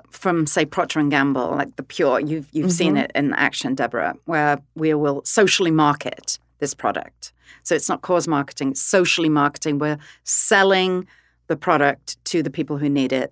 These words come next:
Speaker 1: living in, in poor communities in the developing world. And the reason that we sell it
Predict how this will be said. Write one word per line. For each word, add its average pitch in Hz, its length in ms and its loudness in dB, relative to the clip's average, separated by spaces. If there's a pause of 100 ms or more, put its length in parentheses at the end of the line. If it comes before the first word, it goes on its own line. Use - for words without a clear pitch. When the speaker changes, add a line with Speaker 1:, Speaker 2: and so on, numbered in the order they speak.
Speaker 1:
living 143 320 0
in, 131 260 -2 (160)
in 131 400 -2 (120)
poor 151 160 -2
communities - 760 -8
in 135 100 -4
the 123 60 -6
developing 120 500 -6
world. - 300 -12 (880)
And 202 160 6
the 196 60 4
reason 269 260 6
that 226 100 4
we 185 80 2
sell 254 400 4
it 151 240 4